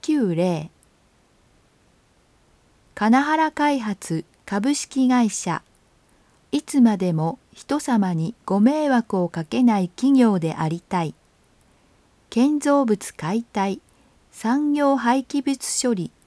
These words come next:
リサイクル、アールシー採石、運送、静止チップ、登録商標、床下調湿炭、満金炭、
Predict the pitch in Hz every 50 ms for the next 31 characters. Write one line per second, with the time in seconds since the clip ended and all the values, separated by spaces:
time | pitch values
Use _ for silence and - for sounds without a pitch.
0 | _ _ _ - 190 185 - - 269 277 285 269 - _ - 190 170 165 156 143
1 | - _ _ _ _ _ _ _ _ _ _ _ - 202 233 285 320 302 311 294
2 | - - - 277 277 262 - - 262 247 247 226 - - 208 185 - _ - 160
3 | 160 - - _ _ _ _ _ _ _ - 226 254 285 277 - - - 247 233
4 | 233 220 226 - _ _ _ _ _ _ _ _ - - 247 262 302 311 - -
5 | 302 277 - - - 262 240 - _ _ _ - 175 160 - _ _ _ _ _
6 | _ _ _ _ _ _ - 233 247 285 311 311 311 302 - - 285 262 - 285
7 | 269 254 233 214 - - 190 180 170 156 - - _ _ _ _ _ _ _ _
8 | - 196 202 - - 269 294 285 - - - 269 269 254 - - 214 233 269 269
9 | - - - - 254 240 - 233 220 214 214 220 - _ _ _ - 180 180 208
10 | 254 285 269 - - 277 269 247 214 - _ 180 165 160 156